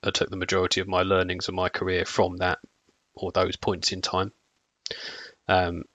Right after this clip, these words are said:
and what I feel I can do now is I can apply those learnings to situations I've been in, so I d-, I don't have to go through as much of the,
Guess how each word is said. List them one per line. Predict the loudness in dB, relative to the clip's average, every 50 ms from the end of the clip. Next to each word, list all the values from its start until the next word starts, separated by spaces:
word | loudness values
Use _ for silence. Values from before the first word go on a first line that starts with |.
| _ _ _ _ _ _ _ _ _ _ _
and | -2 2 6
what | 8 8 8
I | 8
feel | 8 8 8 8
I | 8
can | 6 2 0
do | 0 0 0 2
now | 4 4 6 6 4 2
is | 2 4
I | 2 2
can | 2 -2 -4
apply | -4 2 4 6 6 6
those | 4 2 0 0 0
learnings | 2 2 2 0 -2 -6 -8 -4 -2 0 0 0 -2 _ _ _ _ _ _ _ _ _ _ _ _ _ _ _ _ _ -10 _
to | 2 4 6 6 6 4 2 -2 _ _ _ _ _ _ _ _ _ _
situations | 0 2 2 4 6 6 6 4 4 0 2 4
I've | 4 4
been | 4 2 0
in, | 0
so | 0 2 2 2
I |
d-, | 0 -2 -6 -8 -8 -2
I | 0 2
don't | 4 4 4 4
have | 4 2
to | 2 2
go | 4 6 4 4
through | 4 2 4 4 4
as | 4 2 2
much | 2 2 2 2 2 2 2 2
of | 2 0 -2
the, | -2 -2 -2 -2